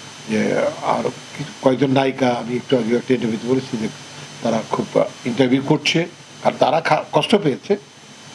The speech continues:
আহ, মানে কষ্ট পেয়েছে তারা অঞ্জনা আপাকে নিয়ে, তার এই মৃ-, মৃত্যুর রহস্য নিয়ে ইন্টারভিউ করছে। তাদের প্রতি আমি বলতে চাই যে আপনারা দূরে দূরে থেকে ইন্টারভিউ না করে সমিতিতে আসেন, এটা আপনাদের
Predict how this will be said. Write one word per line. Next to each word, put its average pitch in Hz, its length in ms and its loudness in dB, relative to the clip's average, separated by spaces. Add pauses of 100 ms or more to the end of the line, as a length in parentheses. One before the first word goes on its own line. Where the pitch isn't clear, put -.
আহ, 98 180 2 (140)
মানে 120 140 -2 (220)
কষ্ট - 260 2
পেয়েছে 156 340 0
তারা 123 260 2
অঞ্জনা 123 520 0
আপাকে 117 380 -2
নিয়ে, 113 360 -4
তার 107 120 -4 (500)
এই 107 80 -4
মৃ-, - 580 -6
মৃত্যুর 139 540 2
রহস্য 127 340 0
নিয়ে 117 240 0 (340)
ইন্টারভিউ 120 380 2
করছে। 151 320 0 (400)
তাদের 131 240 4
প্রতি 135 200 2
আমি 127 100 0
বলতে 135 240 2
চাই 151 160 0
যে 127 60 2
আপনারা 113 360 -4
দূরে 123 160 4
দূরে 117 160 0 (120)
থেকে 127 180 -6
ইন্টারভিউ 120 320 -6
না 143 200 2
করে 156 120 2 (520)
সমিতিতে 120 580 2
আসেন, 151 240 2
এটা 127 140 2
আপনাদের 113 320 0